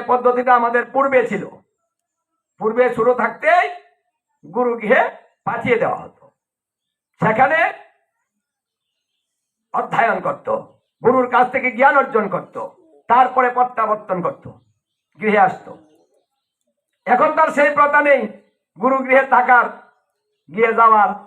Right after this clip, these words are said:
গুরু গৃহে থাকবে, গুরুর সাথে দেখা করারই এখন আর সময় নাই। কি সময়, বাপ রে বাপ! এই যে মন্ত্র লয়,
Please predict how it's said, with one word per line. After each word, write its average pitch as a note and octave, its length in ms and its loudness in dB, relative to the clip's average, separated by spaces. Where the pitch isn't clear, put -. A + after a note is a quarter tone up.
গুরু C#4 280 0
গৃহে C4 380 0
থাকবে, A#3+ 380 0
গুরুর C#4 300 -4
সাথে C#4 200 0
দেখা B3 300 0
করারই E4+ 400 2
এখন C#4+ 260 2
আর C4 160 4
সময় B3+ 280 2
নাই। D#3 180 0
কি B3 120 -4
সময়, A3+ 380 0
বাপ - 160 -2
রে G3+ 100 -12
বাপ! G3+ 240 0
এই B3+ 100 -4
যে C#4 80 0
মন্ত্র C#4+ 380 0
লয়, C4 360 6